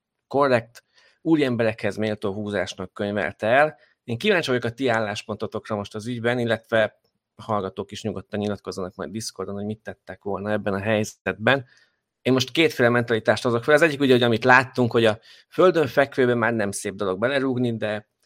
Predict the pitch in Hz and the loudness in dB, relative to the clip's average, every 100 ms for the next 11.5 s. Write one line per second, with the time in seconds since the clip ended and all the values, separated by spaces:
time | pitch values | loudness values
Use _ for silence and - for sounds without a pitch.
0 | _ _ - 208 147 123 131 120 113 123 | _ _ -6 -4 -2 2 4 4 0 0
1 | 117 135 135 127 123 117 131 127 110 123 | 2 4 4 2 0 2 0 0 -2 -2
2 | 113 113 110 104 110 139 147 123 120 113 | -4 -2 -2 0 2 2 0 0 0 0
3 | 117 143 135 131 131 127 _ _ _ _ | 0 0 0 0 -2 -4 _ _ _ _
4 | 117 120 117 107 107 107 113 107 104 110 | -4 -2 -2 -2 -4 -4 -4 -2 -2 -2
5 | 110 - 107 104 98 - 107 104 101 98 | -4 -8 -6 -6 -6 -4 -4 -4 -6 -6
6 | 113 113 104 104 95 - 107 101 101 107 | -4 -4 -6 -10 -8 -6 -4 -2 -2 -4
7 | - _ _ _ _ _ _ _ _ 120 | -4 _ _ _ _ _ _ _ _ -6
8 | 127 120 120 156 120 101 - 110 110 104 | -6 -4 -8 -4 -4 -2 -2 -2 -2 -6
9 | 98 - 120 104 - 123 - 110 117 - | -6 -8 -10 -10 -10 -10 -6 -6 -6 -8
10 | - _ _ _ _ _ _ _ _ _ | -16 _ _ _ _ _ _ _ _ _
11 | 123 139 131 131 | -6 -2 -2 -4